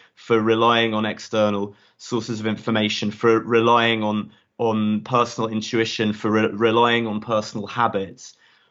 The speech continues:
rather than thinking carefully about what all the different consequences of any given action is, are going to be, and, and, and, uh, making the decision on, on the basis of that careful assessment.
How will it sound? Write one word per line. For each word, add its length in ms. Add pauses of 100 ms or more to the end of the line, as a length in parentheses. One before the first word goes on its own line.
(280)
rather 360
than 140
thinking 380
carefully 560
about 320
what 200
all 140
the 80
different 320
consequences 640
of 100
any 180
given 260
action 340
is, 200
are 100
going 240
to 160
be, 320
and, 200
and, 260
and, 420
uh, 240 (400)
making 420
the 80
decision 480
on, 240
on 140
the 60
basis 420
of 80
that 160
careful 500
assessment. 760